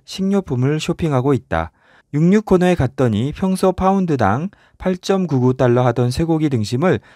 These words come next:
이점오 달러에 팔고 있다. 당신은 쇠고기 등심을 아주 좋아한다. 어떻게 하겠는가? 보통 때보다 훨씬 싸게 팔고 있는 쇠고기 등심을 냉큼 카트에 담지 않을까?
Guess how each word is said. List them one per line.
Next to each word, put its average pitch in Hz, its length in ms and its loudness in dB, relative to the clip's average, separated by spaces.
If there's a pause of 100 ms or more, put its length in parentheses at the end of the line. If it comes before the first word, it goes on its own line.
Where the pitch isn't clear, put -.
(120)
이점오 147 460 2
달러에 131 460 2
팔고 180 320 0
있다. 82 340 -6 (320)
당신은 156 560 2
쇠고기 202 400 2
등심을 151 400 -2
아주 117 240 0
좋아한다. 123 540 0 (140)
어떻게 139 380 -4
하겠는가? 135 540 0 (240)
보통 190 340 2
때보다 151 480 2
훨씬 202 420 0
싸게 208 280 2
팔고 165 340 2
있는 156 220 -2
쇠고기 165 400 0
등심을 123 580 -2 (280)
냉큼 131 400 -2
카트에 175 380 0
담지 127 320 -2
않을까? 123 500 0